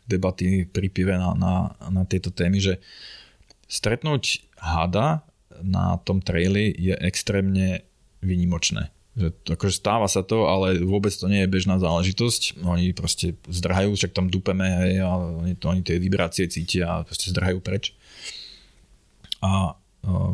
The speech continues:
ani medvedica, ani tá puma, alebo teda ten, eh, jaguar, eh, čo tam majú, či kugar, pardon, eh, tak nie, nie je to vôbec bežné to tam stretnúť. To,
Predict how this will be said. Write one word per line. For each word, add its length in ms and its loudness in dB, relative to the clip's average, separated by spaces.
ani 220 0
medvedica, 880 0
ani 640 2
tá 180 0
puma, 380 2
alebo 240 0
teda 480 0
ten, 240 0
eh, 180 0
jaguar, 480 2
eh, 800 -6
čo 160 -4
tam 240 0
majú, 320 0
či 160 -2
kugar, 400 -2
pardon, 400 -2
eh, 400 0
tak 240 -4
nie, 240 2
nie 240 2
je 160 0
to 20 0
vôbec 300 0
bežné 320 0
to 80 -2
tam 160 0
stretnúť. 480 -2
To, 80 0